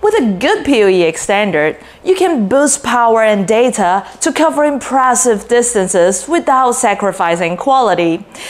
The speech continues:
And this makes them ideal for security cameras on expansive properties, large outdoor spaces, or anywhere you need reliable and long-range video coverage.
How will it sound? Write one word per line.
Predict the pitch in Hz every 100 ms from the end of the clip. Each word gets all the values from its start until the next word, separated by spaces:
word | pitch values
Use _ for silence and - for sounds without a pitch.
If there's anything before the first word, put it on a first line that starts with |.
| - -
And | 175 170
this | 196 262 269
makes | 277 254
them | - 233 233
ideal | 214 196 254 330 208 233
for | - - - 427
security | 381 370 294 294 277 254
cameras | 240 240 202 190 196 214
on | 254 262
expansive | 269 262 - - 240 240 220 214 196 -
properties, | 262 277 208 185 185 214 - - - -
large | 196 277 427 - -
outdoor | 208 196 190
spaces, | 185 - 247 277 170 170 202 - - _
or | 339 - - -
anywhere | 285 269 208 175 160 165 -
you | 180
need | 196 180 180 175
reliable | 170 160 175 214 302 349 - - -
and | 359 320
long-range | 226 208 202 190 190 -
video | 185 165 160 165
coverage. | - 254 247 165 143 - -